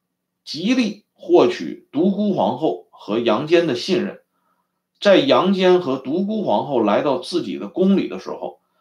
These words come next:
他要把一些又老又丑的宫女推了出来，把那些长相娇艳的都藏了起来。这样呢，给人一种感觉他并不好色，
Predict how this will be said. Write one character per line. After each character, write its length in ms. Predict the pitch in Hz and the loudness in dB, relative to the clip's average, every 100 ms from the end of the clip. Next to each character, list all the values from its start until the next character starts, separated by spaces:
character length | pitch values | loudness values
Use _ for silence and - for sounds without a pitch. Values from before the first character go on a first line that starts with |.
| _ _ _ | _ _ _
他 220 | - 156 | 2 4
要 200 | 165 131 | 6 6
把 200 | - 90 | 4 0
一 120 | 120 131 | -2 -2
些 260 | 135 135 | -4 -4
又 240 | 160 247 180 | -2 2 4
老 240 | - - | 2 2
又 180 | 160 151 | 0 0
丑 260 | - 180 | -4 -10
的 80 | - | -10
宫 280 | - 180 185 | -4 0 0
女 280 | 175 - _ _ _ - | -2 -8 _ _ _ -8
推 220 | 160 147 | -2 0
了 100 | 101 | 0
出 160 | - 80 | -4 -8
来， 220 | - - _ _ | -10 -14 _ _
把 140 | - 98 | -4 -2
那 120 | 151 | -2
些 180 | 156 156 | 0 -2
长 340 | - - 104 | -2 -4 -4
相 220 | - 120 | -2 -2
娇 300 | 104 175 175 | 4 6 10
艳 220 | 180 143 104 | 8 6 0
的 100 | - | -4
都 220 | 120 117 | -4 -4
藏 300 | - 92 139 | -4 -4 -4
了 60 | |
起 180 | - - | -6 -12
来。 80 | - _ _ _ _ _ _ _ _ _ _ | -18 _ _ _ _ _ _ _ _ _ _
这 100 | 165 | 4
样 200 | 147 131 | 4 4
呢， 220 | 113 110 _ _ _ | -2 -8 _ _ _
给 280 | 113 98 85 | -4 -4 -6
人 340 | 92 110 156 | -6 -6 -6
一 80 | 131 | -6
种 200 | 107 143 | -8 -6
感 260 | 101 - | -8 -8
觉 180 | 92 208 | -6 -4
他 140 | - 110 | -4 -6
并 320 | - 185 107 | -2 -2 -2
不 100 | 123 | -2
好 220 | 139 113 | 0 0
色， 300 | 110 120 | 0 -4